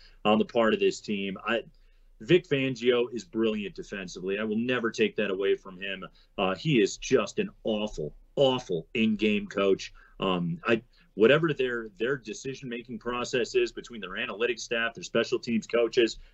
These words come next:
uh, Pat Shurmur, and then going down to Vic Fangio, it is just awful. Look, they're, they're not a, they're not a great team. They're, they're very bad at quarterback, and you, you can't win a ton in the league doing that. But there, there are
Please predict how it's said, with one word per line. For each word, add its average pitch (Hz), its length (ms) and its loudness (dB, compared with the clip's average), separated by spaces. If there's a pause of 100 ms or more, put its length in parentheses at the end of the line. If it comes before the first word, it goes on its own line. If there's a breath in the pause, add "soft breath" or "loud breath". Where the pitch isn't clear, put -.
(100)
uh, 87 240 0
Pat 117 280 2
Shurmur, 120 480 0
and 104 120 -4
then 101 140 -4
going 113 240 2
down 110 180 2
to 101 80 0
Vic 110 200 0
Fangio, 104 680 2 (320 soft breath)
it 147 120 4
is 101 320 4
just 117 580 -2 (480)
awful. 87 520 -4
Look, 131 220 4
they're, 147 220 4
they're 160 160 0
not 139 280 -6
a, 214 100 -2 (300)
they're 131 120 -6
not 147 120 -4
a 131 40 -6
great 113 380 -4
team. 95 400 -10
They're, 107 240 0
they're 120 140 0
very 127 420 2
bad 107 480 -6 (300)
at 107 180 -2
quarterback, 95 720 -2
and 104 120 -6
you, 104 100 -4 (140)
you 117 180 6
can't 123 320 -2
win 120 160 0
a 104 80 2
ton 107 240 -2
in 104 60 -2
the 98 80 -6
league 98 320 -4
doing 107 260 2
that. 92 280 -6 (260 soft breath)
But 113 100 4
there, 160 320 6 (140)
there 175 220 2
are 151 120 -2